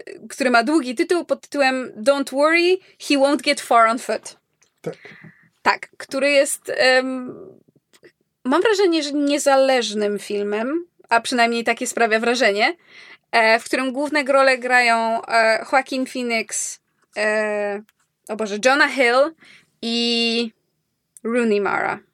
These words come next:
Speaker 1: nie Kate. Ich jest dwie, ja je zawsze mylę. Rooney Mara,
Speaker 2: Ja też je
Speaker 1: moim
Speaker 2: zawsze
Speaker 1: zdaniem.
Speaker 2: mylę.
Speaker 1: Em, i to jest film, a propos, e, klam-, klamry narracyjnej z Rocketmana i, em,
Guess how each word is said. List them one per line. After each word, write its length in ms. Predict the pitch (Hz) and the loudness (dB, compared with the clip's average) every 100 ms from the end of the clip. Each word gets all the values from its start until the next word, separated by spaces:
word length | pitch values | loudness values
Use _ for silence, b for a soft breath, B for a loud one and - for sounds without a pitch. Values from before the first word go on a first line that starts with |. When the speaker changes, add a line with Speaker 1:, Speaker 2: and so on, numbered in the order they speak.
| _ _ | _ _
Speaker 1:
nie 140 | 208 | -8
Kate. 360 | 196 - - - - _ _ - | -4 -4 -4 -12 -20 _ _ -12
Ich 200 | - - | -8 -2
jest 160 | 208 | -2
dwie, 300 | 196 208 196 190 | 2 0 0 -2
ja 120 | 220 | 0
je 80 | 208 | 2
zawsze 260 | 208 202 226 | 0 0 2
mylę. 280 | 196 - - | 2 -2 -8
Rooney 340 | 220 202 196 185 | -2 0 0 -2
Mara, 280 | - 160 151 | -4 -6 -8
Speaker 2:
Ja 80 | |
też 200 | - 139 | -10 -10
je 40 | 185 | -8
Speaker 1:
moim 120 | 156 | -8
Speaker 2:
zawsze 120 | 143 | -8
Speaker 1:
zdaniem. 180 | 156 147 | -8 -8
Speaker 2:
mylę. 100 | 139 - B B B B B B _ | -12 -18 B B B B B B _
Speaker 1:
Em, 440 | 233 233 233 247 226 _ _ | 2 4 4 0 -8 _ _
i 120 | 247 220 | -12 -4
to 260 | 320 349 | 0 2
jest 520 | 359 330 349 - - _ _ _ _ _ _ _ _ _ | 2 0 -4 -8 -16 _ _ _ _ _ _ _ _ _
film, 640 | - 262 277 294 302 311 - _ | -10 -4 -2 -2 -4 -6 -10 _
a 80 | 247 | 2
propos, 580 | 285 262 285 254 254 - | 2 2 2 2 0 0
e, 240 | 240 233 233 | 0 0 0
klam-, 360 | 294 254 226 - | 2 2 -2 -10
klamry 380 | 254 269 269 262 | 0 2 2 0
narracyjnej 840 | 240 240 240 233 254 247 233 233 | 0 0 0 -2 -6 -4 -4 -4
z 180 | 220 214 226 226 220 226 - - | -6 0 2 2 2 0 -2 0
Rocketmana 640 | 226 220 233 233 220 214 214 214 | 0 -2 -4 -2 0 2 0 -2
i, 420 | 220 208 202 214 - | -8 -4 -2 -4 -4
em, 540 | 214 214 202 202 202 | -6 -4 -4 -6 -8